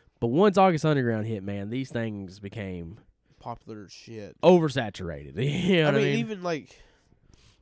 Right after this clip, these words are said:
Speaker 2: like, uh, found footage movies became extremely popular around that time anyway.
Speaker 1: Yeah. So it's
Speaker 2: Besides
Speaker 1: like
Speaker 2: Blair Witch.
Speaker 1: Yeah. So it's like the, the fake snuff movie thing has been done and done and done and
Speaker 2: Yeah.
Speaker 1: done and done to perfection, really, with the August Underground
Speaker 2: Oh, yeah,
Speaker 1: series.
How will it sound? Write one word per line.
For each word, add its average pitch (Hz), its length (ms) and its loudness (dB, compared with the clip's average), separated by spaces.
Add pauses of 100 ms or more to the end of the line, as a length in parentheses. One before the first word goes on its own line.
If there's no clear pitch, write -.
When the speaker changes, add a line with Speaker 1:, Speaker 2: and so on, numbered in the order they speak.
(340)
Speaker 2:
like, 131 320 -16 (200)
uh, 123 240 -10
found 147 240 -10
footage 147 320 -6
movies 131 300 -6
became 123 300 -12
extremely 117 320 -16
popular 117 340 -12
around 110 100 -14
that 110 140 -16
time 110 260 -16
anyway. 107 360 -16
Speaker 1:
Yeah. 104 280 -4 (420)
So 165 220 2
it's 127 80 2
Speaker 2:
Besides 113 60 -2
Speaker 1:
like 131 220 0
Speaker 2:
Blair 113 240 -10
Witch. 87 460 -16
Speaker 1:
Yeah. 107 360 -2 (420)
So 160 200 2
it's 135 100 -2
like 127 200 -2 (140)
the, 139 180 4
the 131 120 -2
fake 190 240 2
snuff 175 260 -2
movie 117 520 -2 (280)
thing 123 260 -4
has 113 140 -6
been 117 200 -2
done 95 420 -4
and 98 120 -12
done 110 260 -4
and 92 100 -6
done 92 160 -6
and 85 80 -8
Speaker 2:
Yeah. 101 100 -6
Speaker 1:
done 90 140 -8 (300)
and 143 160 0
done 147 180 2
to 120 100 -2
perfection, 104 560 -4
really, 107 220 -2
with 82 140 -8
the 85 100 -8
August 85 240 -8
Underground 76 320 -10
Speaker 2:
Oh, 92 80 -14
yeah, 95 60 -14
Speaker 1:
series. 67 360 -12